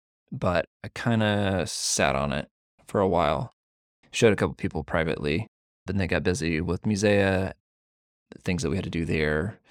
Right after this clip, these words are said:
and just didn't have the mental space to really come back to it or the finances to come back to it. Then this summer in August, uh, July, August again, um, Adam had made some more statements and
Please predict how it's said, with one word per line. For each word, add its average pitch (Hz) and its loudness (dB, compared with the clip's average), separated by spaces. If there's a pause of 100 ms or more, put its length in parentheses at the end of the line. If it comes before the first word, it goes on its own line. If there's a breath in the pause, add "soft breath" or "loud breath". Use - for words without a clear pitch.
(460 soft breath)
and 92 -4
just 92 -2
didn't 98 0
have 85 -4
the 78 -4
mental 71 -4
space - -6
to - -6
really 71 -2
come 71 -4
back 64 -2
to - -6
it - -4 (400)
or - -2
the - -10
finances - -2
to - -8
come - -6
back - -4
to - -6
it. - -6 (680)
Then 104 0
this 120 0
summer 98 2 (200)
in 95 -2
August, 90 -2
uh, - -4
July, 82 0
August 71 -2
again, 71 -6 (640)
um, - -6
Adam 76 -2
had 98 -6
made 95 -4
some - -4
more 143 4
statements 113 0
and 78 -4